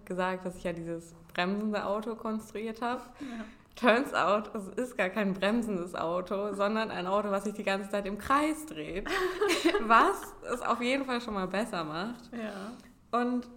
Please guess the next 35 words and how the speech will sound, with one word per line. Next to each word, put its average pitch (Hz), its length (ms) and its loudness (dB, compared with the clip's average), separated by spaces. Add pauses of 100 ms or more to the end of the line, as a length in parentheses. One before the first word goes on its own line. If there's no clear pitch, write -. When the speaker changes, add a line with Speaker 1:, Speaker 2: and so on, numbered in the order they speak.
Speaker 1:
ich 214 120 -8
wollte 233 200 2
erst 185 240 0
nicht 185 100 -6
hingehen 175 320 0
zur - 180 -8
Einsicht, 180 440 -6
weil 156 220 -6
ich - 140 -16
hatte - 160 -14
einfach 156 260 -12
keinen 156 260 -10
Bock, 156 260 -8
mich 165 140 -8
nochmal 165 200 -6
damit 156 200 -8
auseinanderzusetzen, 208 1040 -4
Speaker 2:
Mhm. - 40 -12 (320)
Speaker 1:
weil 170 80 -4
ich 180 80 -6
habe 170 120 -2
halt - 140 -4
eine 147 120 -6
vier 175 160 -4
null 175 180 0
geschrieben. 196 560 -4
I 160 120 0
hate 180 320 0
it. 202 240 -6 (400)
I 220 100 -2
hate 220 140 0
my 226 120 0
fucking 226 360 0
life. 226 560 4
Speaker 2:
Ja. - 640 -8